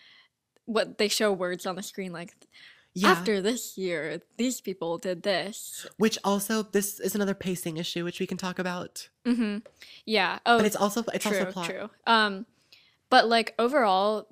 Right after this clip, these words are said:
Speaker 1: the plot in the middle was so good, and, like, I was, like, on the edge of my seat, like,
Speaker 2: I was entertained.
Speaker 1: I was on the edge of my seat for probably the middle hour where they were, like, trying to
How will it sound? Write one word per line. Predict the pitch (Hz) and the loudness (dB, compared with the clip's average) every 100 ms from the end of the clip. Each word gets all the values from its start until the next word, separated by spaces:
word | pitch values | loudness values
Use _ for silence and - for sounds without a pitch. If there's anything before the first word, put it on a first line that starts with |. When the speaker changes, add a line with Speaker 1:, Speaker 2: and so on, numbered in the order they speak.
| - | -8
Speaker 1:
the | 220 | -8
plot | - 202 185 | -2 0 2
in | 226 240 | 2 0
the | |
middle | 208 180 185 214 233 233 - | 0 -2 -2 0 -2 -4 -8
was | 202 196 | -6 -6
so | - 214 208 | -2 0 0
good, | 190 175 175 202 | -2 -4 -2 -2
and, | - 208 | -2 -2
like, | 196 185 - - | -2 -4 -4 4
I | 196 | 4
was, | 208 240 - | 6 2 2
like, | 226 - | 0 2
on | 202 | -2
the | 196 | 0
edge | 175 180 | -2 -2
of | 202 | 0
my | 185 | 0
seat, | 185 - - 180 165 - | -2 -8 -6 -4 -4 -4
like, | 196 180 - - | -2 -2 -4 -2
Speaker 2:
I | 196 | 2
was | 208 233 | 4 4
entertained. | 190 185 - 185 165 175 185 | 2 2 0 -4 -4 -8 2
Speaker 1:
I | 220 | 4
was | 254 302 | 4 4
on | 392 | 2
the | - | 4
edge | 226 233 | 2 2
of | 247 | 2
my | 233 | 2
seat | 233 220 208 - - | 0 -2 -2 -2 -8
for | - 233 | 0 0
probably | 226 214 208 320 | 2 0 4 2
the | 294 247 208 | 2 0 -2
middle | 196 196 208 208 - | -4 0 2 2 2
hour | 175 180 180 170 | 2 2 0 -2
where | 175 170 170 - - - | -4 -4 -6 -10 -10 0
they | 214 | 2
were, | 202 196 | 2 0
like, | 185 175 - _ _ _ _ _ _ _ _ | 0 -2 -8 _ _ _ _ _ _ _ _
trying | - 214 190 190 208 | 0 4 4 4 -2
to | 214 202 185 175 | 0 0 0 -4